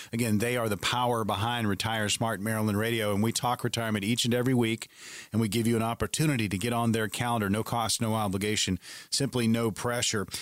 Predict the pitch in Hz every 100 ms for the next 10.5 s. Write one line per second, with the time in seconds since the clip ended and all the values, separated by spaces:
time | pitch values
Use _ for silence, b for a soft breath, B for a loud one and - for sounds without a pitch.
0 | B - 156 240 233 147 - 156 - 147
1 | - - 107 - 131 131 127 113 117 110
2 | 107 - B B - 135 175 165 - 135
3 | 131 127 - 113 - 123 - 110 104 127
4 | 120 135 139 147 156 - 147 147 135 -
5 | 139 131 123 139 143 127 135 - - 113
6 | 110 110 113 113 104 110 123 104 120 123
7 | 139 - 156 135 139 - 110 107 113 113
8 | 135 135 135 135 139 135 143 120 107 101
9 | B B B 107 107 117 143 139 139 147
10 | 139 120 120 117 127